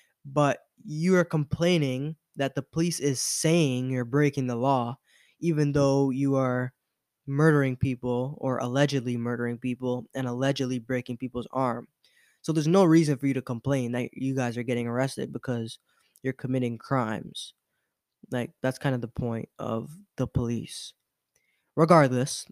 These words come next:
the last song is called Black Sheep. And here, uh, Chef G, he talks about his feelings of anger that he has, and also he talks about his ties to his family.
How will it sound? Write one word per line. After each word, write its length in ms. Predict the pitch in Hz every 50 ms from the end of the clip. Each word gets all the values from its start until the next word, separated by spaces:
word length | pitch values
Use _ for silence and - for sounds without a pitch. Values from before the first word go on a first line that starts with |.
| _ _ -
the 80 | 139 139
last 280 | 139 135 127 127 -
song 240 | - 131 123 123 123
is 80 | 120 -
called 360 | - 139 120 123 120 117 -
Black 440 | 135 131 131 127 123 - - - _
Sheep. 460 | - - - - 165 151 123 - - - - - _ _ _ _ - - - - - - - - 143 -
And 240 | 139 139 139 139
here, 480 | 131 131 170 196 208 208 208 202 - - _ - - _ -
uh, 300 | 135 139 135 127 127 127
Chef 340 | 139 - - 170 170 156 160
G, 280 | - 143 147 151 151 147
he 180 | 131 156 156
talks 380 | 156 - 160 156 156 - - - -
about 280 | 135 131 143 135 127 131
his 140 | 135 127
feelings 540 | - _ - 151 147 143 147 147 143 143 -
of 140 | - 120 - - -
anger 400 | 123 139 143 139 131 127 123 120
that 140 | 127 120
he 120 | 123 120 123
has, 420 | 127 131 131 127 131 131 - - _ _ _ _ - _ _ -
and 160 | - 156 165
also 420 | 165 165 160 - 175 170 170 170 160
he 220 | 147 147 147 143
talks 260 | - 156 143 139 -
about 160 | - 143 131 131
his 140 | 127 123
ties 580 | - - - 139 131 131 131 127 127 135 127 -
to 120 | - 135
his 120 | 127 113 -
family. 560 | - 117 113 113 110 110 107 110 110 117